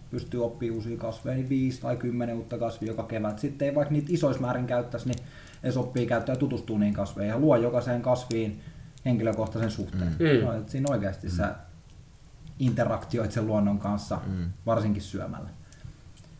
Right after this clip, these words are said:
Speaker 1: Niin, tota, keräilykausi, sitten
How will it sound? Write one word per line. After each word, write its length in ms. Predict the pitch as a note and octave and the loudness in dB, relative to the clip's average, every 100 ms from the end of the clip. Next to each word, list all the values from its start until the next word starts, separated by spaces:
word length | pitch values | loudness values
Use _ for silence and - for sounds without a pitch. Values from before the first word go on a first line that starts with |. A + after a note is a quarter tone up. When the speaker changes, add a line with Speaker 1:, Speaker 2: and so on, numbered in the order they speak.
| - | -4
Speaker 1:
Niin, 240 | G#2+ G#2+ | 0 2
tota, 440 | G2+ G2+ G#2+ G#2 G2+ - - - - - - - | 2 0 0 0 -2 -8 -16 -14 -16 -16 -16 -6
keräilykausi, 840 | C3+ A2 F#2+ G#2+ D3+ C3 A#2+ B2 A2+ | -2 0 0 0 2 4 4 2 -2
sitten 420 | B2+ A2 - G#2+ | -2 -4 -2 -2